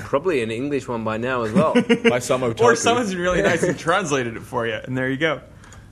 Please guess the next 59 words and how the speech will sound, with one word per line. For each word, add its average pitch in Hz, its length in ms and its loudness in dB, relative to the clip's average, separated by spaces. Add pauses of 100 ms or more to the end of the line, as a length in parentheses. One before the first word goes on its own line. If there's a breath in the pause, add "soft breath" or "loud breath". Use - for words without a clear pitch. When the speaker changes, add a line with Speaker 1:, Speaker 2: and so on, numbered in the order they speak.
Speaker 2:
But - 120 -4
it's - 140 -4
good. 117 480 -2
It's - 100 -16
fun, 131 380 -4
and 123 140 -4
it, 104 200 -6
uh, 139 180 -6
it's 143 120 -12
pretty. 254 300 -4
It's 143 180 -4
for 175 160 -8
a 180 60 -6
three 147 180 -6
D 135 60 -2
S 139 100 -4
game. 113 160 -6
It's 98 140 -10
long. 104 280 -2
Like, 92 180 -8
I'm 123 120 -6
already 123 300 -4
eight 107 180 -2
hours 101 240 -4
in, 104 120 -4
and 90 120 -10
I'm 90 140 -8
only 101 180 -8
probably, 95 320 -8
like, 90 160 -10
a - 40 -12
third 147 180 -2
of 202 60 -2
the - 20 -6
Speaker 1:
Three 247 80 0
D 208 60 -4
S 190 60 -4
Speaker 2:
way. 196 80 -2
Speaker 1:
games 165 220 -4
are 143 40 -2
really 151 160 -2
long. 165 340 -4
There 131 140 -12
are 139 40 -8
a 143 40 -4
lot 175 140 -4
of, 185 60 -2
like, 139 140 -4 (120)
forty 113 300 -6
hour 101 160 -8
three - 160 -16
D 95 100 -8
S 98 120 -12
games. 170 260 -8
Speaker 2:
Yeah, - 140 -14
well, 156 80 0
it's 202 100 -8
Speaker 3:
Yeah. - 40 -12
Speaker 2:
huge, 185 400 -4